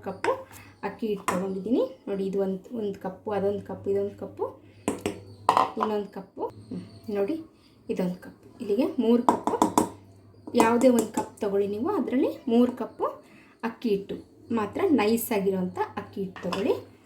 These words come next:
ಇದಕ್ಕೆ ನೀವು ಇದರಲ್ಲೇ ಕಾಲು ಕಪ್ಪು, ಅಂದರೆ ಮುಕ್ಕಾಲು ಕಪ್ಪು, ಮೂರು ಕಪ್ಪಿಗೆ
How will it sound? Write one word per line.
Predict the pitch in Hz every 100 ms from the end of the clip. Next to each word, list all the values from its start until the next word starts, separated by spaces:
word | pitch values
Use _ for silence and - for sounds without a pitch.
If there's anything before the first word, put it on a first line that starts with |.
| - - - 240
ಇದಕ್ಕೆ | 226 - 202
ನೀವು | 190 240 - - - 220
ಇದರಲ್ಲೇ | 247 269 - - _ _ -
ಕಾಲು | 254 233 202 -
ಕಪ್ಪು, | 180 - - -
ಅಂದರೆ | - 523 523 - 233
ಮುಕ್ಕಾಲು | 233 - 226 196 202
ಕಪ್ಪು, | 185 - - - - - - - - 240
ಮೂರು | 254 254 -
ಕಪ್ಪಿಗೆ | 214 - 220